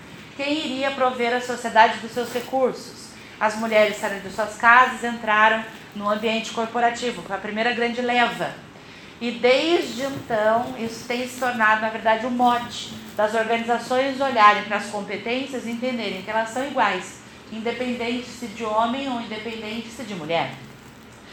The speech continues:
Mas mesmo assim, ainda reside dentro desse subconsciente social a postura do masculino como aquele detentor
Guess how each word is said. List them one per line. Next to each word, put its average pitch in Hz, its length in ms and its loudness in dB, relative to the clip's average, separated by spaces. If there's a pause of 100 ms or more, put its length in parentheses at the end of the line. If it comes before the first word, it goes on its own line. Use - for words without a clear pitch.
(200)
Mas 233 320 0
mesmo 285 520 0
assim, 226 480 -4
ainda 196 220 -2
reside 220 580 -6
dentro 196 640 -4 (360)
desse 226 300 -2
subconsciente 254 800 -6
social 196 760 2 (260)
a 208 80 2
postura 240 500 -2
do 226 140 -2
masculino 226 640 -2
como 233 240 -4
aquele 220 320 -6
detentor 226 680 -2